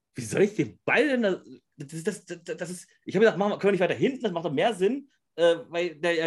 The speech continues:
erst noch hochgehen muss. Also ist der Flugzeug, der startet, ist ja schwierig über, weißt du? Und halt,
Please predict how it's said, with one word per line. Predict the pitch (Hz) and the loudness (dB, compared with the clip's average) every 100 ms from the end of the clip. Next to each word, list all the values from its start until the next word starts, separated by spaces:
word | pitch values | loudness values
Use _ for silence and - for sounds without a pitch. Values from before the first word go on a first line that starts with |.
| 156 | -2
erst | - 156 - | -2 -4 -2
noch | 160 | 0
hochgehen | 175 170 - 190 156 | 2 2 0 -2 2
muss. | 135 | 2
Also | 147 | 0
ist | 156 | -2
der | 185 147 | -4 -6
Flugzeug, | 226 226 220 | -8 -2 0
der | 165 | 0
startet, | 139 160 247 277 - - | 0 0 0 -6 -14 -14
ist | 160 185 | 0 0
ja | |
schwierig | - - 175 202 226 - | 0 -2 -2 0 -2 -6
über, | 180 208 | -2 0
weißt | 170 214 392 | 0 -2 -4
du? | 403 _ - - - - | -6 _ -20 -20 -18 -4
Und | 160 | 0
halt, | 185 185 | 0 -2